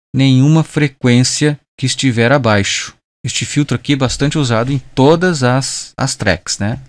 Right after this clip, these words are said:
Aliás, os dois filtros são bastante usados em todas as tracks.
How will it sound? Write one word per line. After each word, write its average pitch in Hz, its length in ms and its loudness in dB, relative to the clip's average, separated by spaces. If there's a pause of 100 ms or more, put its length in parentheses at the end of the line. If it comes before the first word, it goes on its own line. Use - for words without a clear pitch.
(120)
Aliás, 160 280 0
os 139 80 -2
dois 147 240 2
filtros 143 400 -2
são 117 160 -6
bastante 127 340 -4
usados 113 540 -4 (260)
em 113 60 -2
todas 113 340 0
as 113 140 -4
tracks. - 560 -4